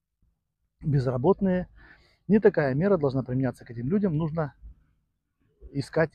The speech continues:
другие способы решения этих проблем. Вот. Так вот, сегодня я хотел бы сказать о его выступлении в общих чертах. Помимо того, что он выступал за,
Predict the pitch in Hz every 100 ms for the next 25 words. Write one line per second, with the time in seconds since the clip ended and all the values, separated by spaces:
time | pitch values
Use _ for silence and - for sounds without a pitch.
0 | - 123 147 135 160 135 110 - - 139
1 | - 120 117 - 196 185 180 180 _ -
2 | - - 135 139 131 - 131 120 - _
3 | _ _ _ - 131 107 - _ _ _
4 | 160 170 156 - 208 247 202 196 185 180
5 | - _ - 151 - 190 160 160 139 _
6 | _ _ _ _ _ _ _ _ _ _
7 | - _ - - 120 147 165 - _ _
8 | _ _ _ _ _ _ _ - 151 156
9 | 170 151 135 131 - 147 139 127 139 -
10 | - - 123 - - - - _ _ _
11 | _ _ _ _ _ - 151 185 180 147
12 | 160 151 139 - 135 131 - 143 - 139
13 | 123 113 120 151 135